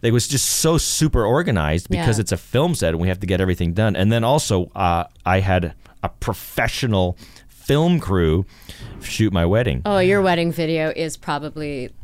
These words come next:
Speaker 2: lit.
Speaker 1: It's amazing. And
Speaker 2: Yeah.
Speaker 1: then, but then, so, so then we had, so what happened was we had the big wedding scene for the movie.
Speaker 2: Yeah.
Speaker 1: And then we, then we did our own wedding. But then I had another scene in the movie that I had to shoot, which is the reception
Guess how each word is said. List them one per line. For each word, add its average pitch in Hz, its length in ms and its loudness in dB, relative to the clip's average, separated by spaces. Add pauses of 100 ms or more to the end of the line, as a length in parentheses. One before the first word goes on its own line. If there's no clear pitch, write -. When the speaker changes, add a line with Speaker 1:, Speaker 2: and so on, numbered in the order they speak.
(220)
Speaker 2:
lit. 147 540 -10 (560)
Speaker 1:
It's 113 160 0
amazing. 101 320 0
And 117 120 4
Speaker 2:
Yeah. 135 60 4 (100)
Speaker 1:
then, 127 80 2 (300)
but 131 140 0
then, 139 140 2
so, 143 240 0
so 135 160 0
then 131 180 2
we 127 120 2
had, 139 220 0
so 135 140 0
what 135 140 2
happened 117 280 2
was 101 140 2
we 104 80 0
had 131 180 2
the 120 60 -2
big 139 260 0
wedding 127 280 2
scene 104 240 2
for 101 100 -4
the 90 80 2
movie. 71 400 0 (100)
Speaker 2:
Yeah. 180 220 0
Speaker 1:
And 113 100 4
then 135 140 4
we, 131 160 2
then 113 320 0
we 123 80 4
did 113 160 2
our 98 180 4
own 110 220 2
wedding. 73 320 -2 (280)
But 110 120 0
then 208 160 2
I 190 60 2
had 160 180 2
another 139 400 2
scene 143 400 2
in 123 140 4
the 117 80 4
movie 139 320 2
that 98 160 2
I - 20 2
had 104 160 0
to 92 80 -6
shoot, 131 400 0 (160)
which 113 180 0
is 104 120 -2
the 110 100 -2
reception 107 800 0